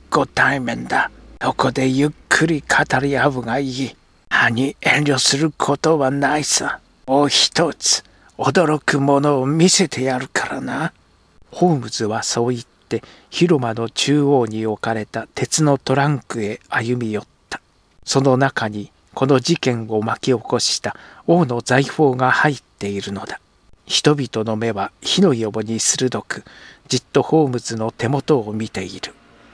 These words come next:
沈黙が続いた。ホームズはしきりに錠前の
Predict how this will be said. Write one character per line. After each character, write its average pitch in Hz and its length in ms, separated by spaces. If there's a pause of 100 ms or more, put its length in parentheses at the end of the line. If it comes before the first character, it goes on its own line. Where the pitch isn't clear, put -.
(180)
沈 156 320
黙 135 280
が 127 180
続 - 340
い - 80
た。 - 180 (400)
ホ 175 160
ー 127 160
ム 110 60
ズ - 160
は 113 160
し - 220
き 147 180
り 127 140
に 127 220 (320)
錠 139 220
前 139 240
の 131 220